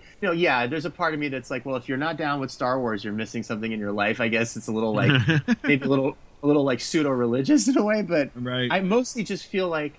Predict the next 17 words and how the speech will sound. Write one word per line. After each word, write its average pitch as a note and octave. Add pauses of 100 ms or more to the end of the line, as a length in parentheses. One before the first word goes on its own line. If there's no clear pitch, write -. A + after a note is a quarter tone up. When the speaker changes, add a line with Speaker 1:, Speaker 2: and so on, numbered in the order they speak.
(120)
Speaker 1:
there's D3
this D#3
thing, F3 (500)
my F3
kids F#3+
do F3
like C#3+
Star C#3
Wars, D#3
but C#3+
there's E3
this D#3
thing C#3
that A#2+
they A#2+
will B2
not A#2